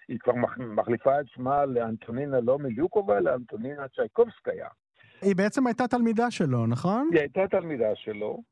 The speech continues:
Speaker 1: אבל הקטע, היא לא הבינה את העניין שבעצם הוא שייך לחברת הגייז, ואין שום סיכוי,
Speaker 2: Mhm.
Speaker 1: ומה שקורה בסרט שהוא אפילו, אני חושב שסרברניקוב, שהוא נחשב ברוסיה לבמאי תיאטרון ואופרה מאוד גדול,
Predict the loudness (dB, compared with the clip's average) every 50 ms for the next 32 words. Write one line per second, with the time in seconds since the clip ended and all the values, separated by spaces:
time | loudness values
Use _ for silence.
0 | _ _ _ _ _ _ -6 -2 0 0 0 0 -2 -2 -2 -2 -2 0 -2 -2
1 | -2 -2 0 0 0 0 0 -2 -2 -2 -2 0 0 -2 -2 -2 -2 -2 -2 -2
2 | -4 -4 -6 -6 -6 -8 -6 -4 -4 -4 -4 -6 -6 -6 -8 -8 -4 -2 0 2
3 | 4 4 4 2 0 -10 _ _ _ -10 -10 -8 -8 -4 0 0 0 2 0 -2
4 | -2 -2 -2 -2 -2 -4 -6 -12 _ _ _ -2 0 0 0 0 -2 -6 -6 -6
5 | -4 -4 -6 -8 -8 -10 -10 -8 -6 -6 -6 -4 -2 -2 0 0 0 0 0 0
6 | 0 -2 -2 -2 -6 -6 -4 -2 0 -2 -2 0 0 0 0 0 -2 -2 -2 0
7 | 0 0 0 -4 -8 -8 -6 -6 -6 -6 -8 _ _ _ _ _ _ _ _ _
8 | -8 -4 -4 -2 -2 0 2 2 2 2 0 -2 -4 -4 -2 -2 -2 -2 -2 0
9 | 0 0 0 0 -2 -4 -4 -6 -6 -6 -8 -10 -10 -10 -12 -12 -12 -8 -2 0
10 | 0 2 0 -2 -4 -8 -8 -6 -8 -6 -6 -4 -6 -6 -6 -8 -6 -6 -6 -4
11 | -4 -4 -4 -4 -4 -4 -4 -4 -4 -4 -4 -4 -6 -6 -8 -6 -6 -6 -6 -4
12 | -4 -4 -4 -2 -2 -4 -4 -2 -4 -4 -4 -6